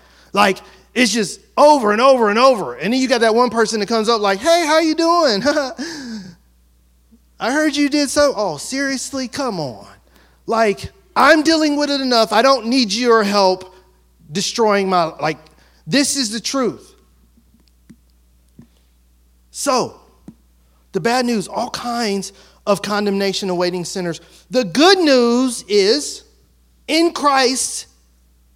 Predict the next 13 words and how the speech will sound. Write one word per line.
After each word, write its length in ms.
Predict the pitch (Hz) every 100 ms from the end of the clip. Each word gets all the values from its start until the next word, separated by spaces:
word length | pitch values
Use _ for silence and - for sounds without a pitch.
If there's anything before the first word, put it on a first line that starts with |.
| _ _ _ _ _ -
it's 220 | 262 -
just 380 | 180 226 - -
swatted 380 | 190 196 196 175
down 320 | 196 180 165
like, 320 | 156 147 -
okay, 280 | 180 165 110 _ _ _ _ _ _ _ _ _ -
not 260 | 160 180
everybody 400 | 190 190 175 175
here 220 | 156 170
looks 240 | 160 156 147
at 80 | 131
memes, 460 | 127 101 92 - _ -
okay? 360 | - 139 127